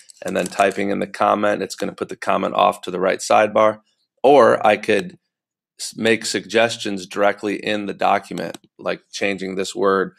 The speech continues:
from apartment to house. Whoops, I hit enter. And notice that my suggestion is in green along with the strike through.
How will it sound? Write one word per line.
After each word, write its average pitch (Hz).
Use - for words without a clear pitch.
from 98
apartment 101
to 95
house. 104
Whoops, -
I -
hit -
enter. 98
And 92
notice 101
that 92
my 98
suggestion 110
is 101
in 101
green 107
along 101
with 101
the 90
strike 101
through. 101